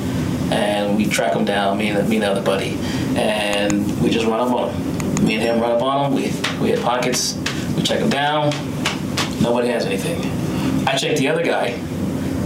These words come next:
My homie checks the guy that I have issues with. So we tell him, like, "What are you guys doing over here? What you doing on the block?" All right. And they're nervous. They'll be like, "Yeah, we got him." So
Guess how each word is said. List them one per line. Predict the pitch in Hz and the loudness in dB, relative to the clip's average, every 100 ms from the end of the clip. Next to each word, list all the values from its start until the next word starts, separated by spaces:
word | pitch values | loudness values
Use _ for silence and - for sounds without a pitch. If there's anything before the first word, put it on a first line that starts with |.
| - - - - | -2 0 0 0
My | - 143 | 2 2
homie | 151 147 | 2 0
checks | 135 | 2
the | 123 | 2
guy | 123 117 | 2 2
that | 110 131 | 2 2
I | |
have | 131 110 101 - - - - - - - - | 2 0 0 -2 -4 -4 -2 -2 -2 -2 0
issues | 123 - 104 | 2 2 0
with. | - - - | 0 0 0
So | 87 - - | 0 0 0
we | - | 0
tell | 151 151 | 0 2
him, | 135 | 2
like, | 139 | 2
"What | 139 | 2
are | |
you | 143 | 2
guys | 165 156 | 2 2
doing | 170 | 2
over | 160 120 | 2 0
here? | 113 | 0
What | - - | -2 0
you | |
doing | 135 | 2
on | 143 | 2
the | 143 | 2
block?" | 151 110 - | 2 0 -2
All | - - - - - - - | -4 -4 -4 -2 -2 0 0
right. | - - | 0 -2
And | - - - - | -2 -4 0 0
they're | 120 | 2
nervous. | 131 127 - - | 2 0 -2 -2
They'll | - 110 | 0 0
be | |
like, | 104 101 95 | 0 0 -2
"Yeah, | 98 98 | 0 2
we | 101 | 2
got | 110 - | 2 0
him." | - - - - - - - - 127 131 - - | 0 -2 -2 -2 0 0 -2 0 0 0 0 0
So | - | 2